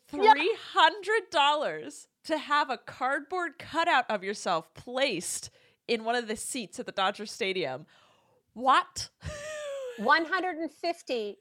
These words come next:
Speaker 1: for the bad seats, three hundred
Speaker 2: Yes.
Speaker 1: for the good seats. So,
Speaker 2: It's like,
Speaker 1: how
Speaker 2: what
Speaker 1: much
Speaker 2: if
Speaker 1: do you love your cardboard cutout?
Speaker 2: I don't know. This is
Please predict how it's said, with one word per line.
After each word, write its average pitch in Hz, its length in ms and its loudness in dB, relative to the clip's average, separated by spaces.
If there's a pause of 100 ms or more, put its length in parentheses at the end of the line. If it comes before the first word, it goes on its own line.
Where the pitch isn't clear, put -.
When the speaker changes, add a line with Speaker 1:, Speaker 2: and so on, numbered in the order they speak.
(140)
Speaker 1:
for - 100 -4
the 226 80 -2
bad 240 300 2
seats, - 520 -12 (300)
three 262 220 2
hundred 240 380 0
Speaker 2:
Yes. 190 120 -16 (120)
Speaker 1:
for 247 120 4
the 240 100 2
good 220 260 0
seats. - 520 -14 (380)
So, - 140 6 (340)
Speaker 2:
It's - 100 -14
like, - 380 2 (160)
Speaker 1:
how 330 140 4
Speaker 2:
what 330 100 8
Speaker 1:
much 359 120 6
Speaker 2:
if - 80 -20
Speaker 1:
do 320 80 -8
you 302 100 4
love 285 200 6
your 262 140 6
cardboard 240 500 2
cutout? 185 360 2 (260)
Speaker 2:
I 539 80 6 (120)
don't 508 380 -4
know. 494 240 -2 (240)
This - 100 2
is 571 240 -12